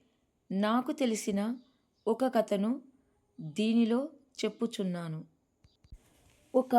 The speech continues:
బ్రాహ్మణునకు నలుగురు కొడుకులు, ఒక కూతురు ఉండిరి.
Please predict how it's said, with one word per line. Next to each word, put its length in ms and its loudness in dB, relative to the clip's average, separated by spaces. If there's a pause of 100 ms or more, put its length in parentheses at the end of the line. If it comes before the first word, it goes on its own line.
బ్రాహ్మణునకు 1040 6 (520)
నలుగురు 420 6
కొడుకులు, 640 6 (480)
ఒక 180 6
కూతురు 500 6
ఉండిరి. 580 2